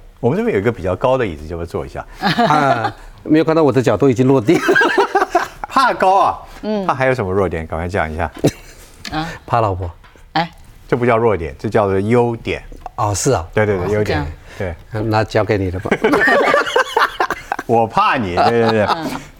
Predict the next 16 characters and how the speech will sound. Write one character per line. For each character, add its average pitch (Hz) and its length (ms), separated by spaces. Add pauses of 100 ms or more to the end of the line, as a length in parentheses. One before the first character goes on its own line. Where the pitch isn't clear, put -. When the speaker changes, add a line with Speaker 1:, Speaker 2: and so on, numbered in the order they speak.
(160)
Speaker 1:
那 269 180 (2000)
就， - 120 (180)
就 208 100
这 185 100
样 151 120
子， 101 100
你 90 140
就 120 100
接 123 180
受 110 180
了， 82 140 (220)
就 120 140
是 101 180 (280)
不 123 120
出 127 160
去 110 240